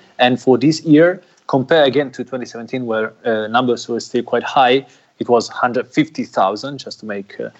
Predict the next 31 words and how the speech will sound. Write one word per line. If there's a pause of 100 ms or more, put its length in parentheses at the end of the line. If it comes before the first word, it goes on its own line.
(180)
a
comparison. (200)
We're
now
ninety-five
percent
lower.
So (440)
just
three
thousand
people
reached,
uh,
Italy
across
the
Mediterranean
this
year. (280)
I'd
say
that
causes
are
multiple, (120)
but
it's (260)
mainly
that,
uh,